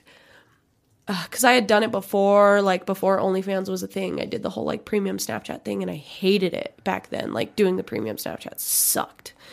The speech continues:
Um, so I really didn't wanna do it, but I remember, like, putting up a poll on my Instagram story or, like, a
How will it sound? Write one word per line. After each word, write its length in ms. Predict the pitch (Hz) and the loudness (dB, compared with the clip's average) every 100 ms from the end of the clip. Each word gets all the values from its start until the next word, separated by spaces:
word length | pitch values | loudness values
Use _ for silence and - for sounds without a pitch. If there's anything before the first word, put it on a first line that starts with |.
| - - - - | -20 -20 -12 2
Um, 320 | 214 180 - | 4 4 2
so 260 | - 226 214 | 4 6 8
I 260 | 247 320 233 | 8 8 6
really 360 | 202 254 339 | 6 8 8
didn't 400 | 196 - 208 254 | 4 4 4 4
wanna 280 | 208 202 214 | 4 2 2
do 240 | 185 208 240 | 2 6 6
it, 220 | 226 - - - - | 6 0 -10 -20 -4
but 180 | 208 214 | 4 6
I 80 | 202 | 8
remember, 380 | 226 254 262 269 | 6 8 8 8
like, 420 | 254 214 - _ | 6 4 0 _
putting 240 | - 226 226 | -2 2 2
up 100 | 233 | 0
a 80 | |
poll 480 | 196 - 208 214 202 | -2 0 2 4 2
on 180 | - 202 | 0 -2
my 240 | 196 190 - - | 0 -2 -4 -4
Instagram 720 | 220 - 226 202 190 190 196 _ _ _ | -4 -4 -2 -2 -2 -4 -8 _ _ _
story 680 | - 208 190 185 190 185 185 - - | -4 2 4 4 2 0 -2 -10 -6
or, 100 | - | 0
like, 180 | 220 196 | 2 2
a 180 | 196 185 | 0 0